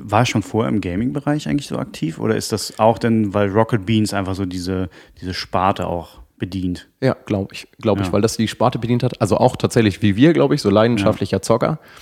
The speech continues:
Speaker 2: und hat sich das
Speaker 1: Wie
Speaker 2: aber auch
Speaker 1: wahrscheinlich auch.
Speaker 2: wie wahrscheinlich viele.
Speaker 1: Jeder,
Speaker 2: Und
Speaker 1: so.
Speaker 2: bei, genau, jeder. Und bei, bei dem einen ist es, ist es mehr geblieben, bei dem anderen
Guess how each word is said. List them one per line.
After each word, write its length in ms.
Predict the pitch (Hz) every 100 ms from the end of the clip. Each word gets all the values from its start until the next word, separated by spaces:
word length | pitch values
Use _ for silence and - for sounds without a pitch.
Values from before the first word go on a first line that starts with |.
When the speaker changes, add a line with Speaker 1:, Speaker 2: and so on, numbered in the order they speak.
| - -
Speaker 2:
und 120 | 107
hat 140 | 101 -
sich 100 | 113
das 180 | 110 98
Speaker 1:
Wie 40 |
Speaker 2:
aber 160 | 104 107
auch 40 |
Speaker 1:
wahrscheinlich 340 | 104 104 95 87
auch. 120 | 80 - _
Speaker 2:
wie 180 | 117 127
wahrscheinlich 500 | 139 135 139 151 - -
viele. 400 | - 175 104 107
Speaker 1:
Jeder, 300 | 90 87 82 -
Speaker 2:
Und 120 | 117
Speaker 1:
so. 60 | 110
Speaker 2:
bei, 220 | 113 107
genau, 360 | 107 113 131 110
jeder. 460 | 92 117 143 170 -
Und 340 | 110 104 - - _ _ -
bei, 360 | 104 104 107 98
bei 120 | 98
dem 180 | 104 104
einen 220 | 98 123
ist 140 | 117 107
es, 320 | 107 - -
ist 160 | 120 113
es 100 | 107
mehr 220 | 110 135
geblieben, 340 | 127 120 135
bei 100 | 104
dem 160 | 104 104
anderen 380 | 107 104 101